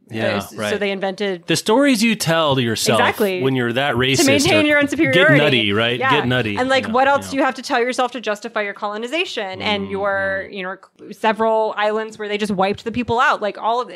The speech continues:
Speaker 2: It's just a fascinating, you do, so you do eventually get to the answers that modern anthropologists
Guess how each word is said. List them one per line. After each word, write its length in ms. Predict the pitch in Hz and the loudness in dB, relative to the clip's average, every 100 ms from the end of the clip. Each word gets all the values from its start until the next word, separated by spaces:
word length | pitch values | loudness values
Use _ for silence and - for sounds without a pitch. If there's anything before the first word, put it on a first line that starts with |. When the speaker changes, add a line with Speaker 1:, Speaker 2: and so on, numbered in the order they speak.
| 208 | -10
Speaker 2:
It's 140 | 226 | -8
just 300 | - 381 - | -6 -6 -6
a 120 | 220 | -8
fascinating, 460 | 220 233 233 226 - - | -2 -2 -2 -8 -14 -6
you 140 | 311 320 | 0 2
do, 240 | 254 359 | 2 0
so 100 | 294 | 2
you 220 | 320 330 | 2 2
do 200 | 302 415 427 | 4 4 4
eventually 500 | 330 349 349 302 269 | 4 2 0 -2 0
get 320 | 214 233 214 | 2 0 0
to 80 | 311 | -4
the 120 | 226 208 | -4 -6
answers 760 | 214 220 - - - 294 - - - - | -10 -12 -16 -16 -14 -16 -18 -20 -20 -4
that 340 | 233 214 208 | -4 -4 -8
modern 500 | 214 233 247 240 226 214 202 208 - 202 | -4 2 2 2 -2 -4 -4 -2 -2 -2
anthropologists 640 | 196 180 190 175 - _ | -6 -8 -8 -8 -16 _